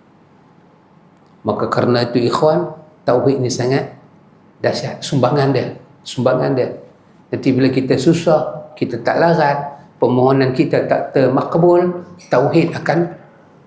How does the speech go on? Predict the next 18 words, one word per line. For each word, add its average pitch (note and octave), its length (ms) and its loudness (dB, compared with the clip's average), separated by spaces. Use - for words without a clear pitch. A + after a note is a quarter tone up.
hinggut F#3+ 480 4
jantung A2+ 320 -2
kita. - 240 -4
Jangan D#3 560 2
buruk B2 240 2
sangka - 400 -12
pada - 240 -8
Allah. A2 240 -8
Sembahlah D3 640 0
Allah. A2 300 0
"Wa'bud B2+ 720 4
rabbaka E3+ 960 2
hatta - 640 0
ya'tiyakal C3 880 0
yaqin." B2+ 640 -2
Kau D#3+ 160 2
sembah F#3+ 560 0
dia A2+ 160 -2